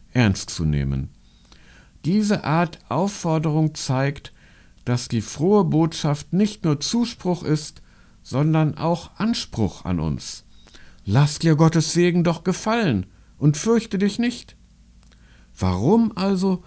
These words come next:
sollte man den Tag nicht mit einem Lied, einem mutmachenden Satz oder einer schönen Erinnerung beginnen?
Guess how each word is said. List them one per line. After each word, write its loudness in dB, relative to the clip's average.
sollte 0
man 2
den -2
Tag -4
nicht 2
mit 0
einem 4
Lied, 2
einem 4
mutmachenden 4
Satz -2
oder 4
einer 2
schönen 4
Erinnerung 2
beginnen? -2